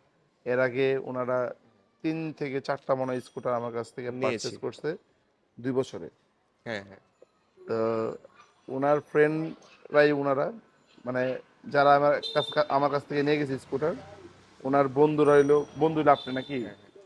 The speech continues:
Speaker 1: আপনি
Speaker 2: বন্ধু,
Speaker 1: আসছেন
Speaker 2: ভাই,
Speaker 1: হয়তো
Speaker 2: ব্রাদার।
Speaker 1: বাড্ডা থেকে?
Speaker 2: না, রামপুরা থেকে।
Speaker 1: রামপুরা থেকে। তো ভাইয়ের সাথে এখন একটু পরিচয় হবো।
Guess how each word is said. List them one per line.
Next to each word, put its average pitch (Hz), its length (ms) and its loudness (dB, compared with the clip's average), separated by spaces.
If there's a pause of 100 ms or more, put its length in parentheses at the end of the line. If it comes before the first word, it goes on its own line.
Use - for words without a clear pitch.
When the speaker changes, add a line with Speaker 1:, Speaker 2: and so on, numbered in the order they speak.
(220)
Speaker 1:
আপনি 131 200 -2
Speaker 2:
বন্ধু, - 0 -
Speaker 1:
আসছেন 175 300 2
Speaker 2:
ভাই, 175 100 -2
Speaker 1:
হয়তো 175 80 -4
Speaker 2:
ব্রাদার। 156 300 6
Speaker 1:
বাড্ডা 143 100 2
থেকে? 101 360 -10
Speaker 2:
না, 120 140 0
রামপুরা 170 340 6
থেকে। 104 240 -6
Speaker 1:
রামপুরা 127 380 -2
থেকে। 95 260 -12 (720)
তো 123 100 -4
ভাইয়ের 120 220 2
সাথে 127 200 -4
এখন 131 180 0
একটু 127 140 -6
পরিচয় 127 380 -6
হবো। 127 320 -4